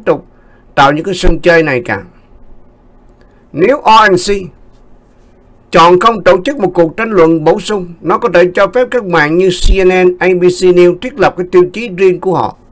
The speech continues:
định dạng và theo truyền thống R N C đã có cuộc tranh luận ban đầu. Sự thay đổi quyền kiểm soát này có thể tác động đến cách ứng cử viên tương tác với nhau và giải quyết các vấn đề quan trọng trong những sự kiện. Tóm lại là Tổng thống Trump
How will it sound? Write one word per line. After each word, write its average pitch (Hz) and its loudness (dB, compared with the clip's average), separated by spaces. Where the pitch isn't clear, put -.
định 156 2
dạng 151 2
và 143 -2
theo 175 2
truyền 143 -4
thống 202 -4
R 151 -6
N 147 -4
C 175 -2
đã 156 0
có 151 -8
cuộc 151 -10
tranh 175 -4
luận 135 -2
ban 165 -2
đầu. 110 -2
Sự - -8
thay 175 2
đổi 147 2
quyền 156 -4
kiểm 170 -4
soát 220 -4
này 175 -2
có 175 -4
thể 160 -2
tác 240 -4
động 147 0
đến 165 -8
cách 247 -4
ứng 269 -6
cử 180 2
viên 180 2
tương 180 0
tác 247 -6
với 208 -8
nhau 180 -4
và 127 -6
giải 147 -6
quyết 202 -10
các 196 -12
vấn 226 -8
đề 151 0
quan 180 -2
trọng 131 -2
trong 151 -10
những 156 -6
sự 135 -10
kiện. 104 -4
Tóm 202 0
lại 151 4
là 127 0
Tổng 139 -4
thống 196 -8
Trump 160 0